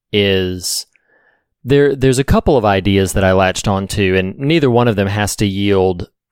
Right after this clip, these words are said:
terribly substantive conversation at this point. But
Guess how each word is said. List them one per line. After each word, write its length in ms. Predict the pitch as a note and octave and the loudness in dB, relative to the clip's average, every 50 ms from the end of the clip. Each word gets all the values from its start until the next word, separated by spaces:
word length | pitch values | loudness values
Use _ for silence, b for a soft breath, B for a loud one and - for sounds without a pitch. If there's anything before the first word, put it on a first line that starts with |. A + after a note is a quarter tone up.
| _ | _
terribly 420 | - A#2+ A#2 A2+ G#2+ F#2+ G2 F#2+ F#2+ | 0 2 2 2 2 2 2 0 0
substantive 560 | - - G2 - - G2+ F#2+ F2+ F#2 F2 - | 0 -2 -4 -2 -2 -2 -2 -2 -2 -4 -2
conversation 600 | - F2+ E2+ D#2+ E2+ - E3 E3+ D#3+ - A2 F#2 | -2 -4 -2 -2 -2 -2 -2 -2 -2 -2 -6 -6
at 80 | F2 - | -6 -8
this 140 | - E2 - | -10 -10 -10
point. 360 | - F#2 F2 D#2 D#2+ E2 - b b b b b b b _ | -10 -12 -12 -12 -14 -18 -20 b b b b b b b _
But 420 | G#2 A2+ A2+ G#2+ G2+ G2 F#2 - | -2 0 2 2 2 0 -2 -4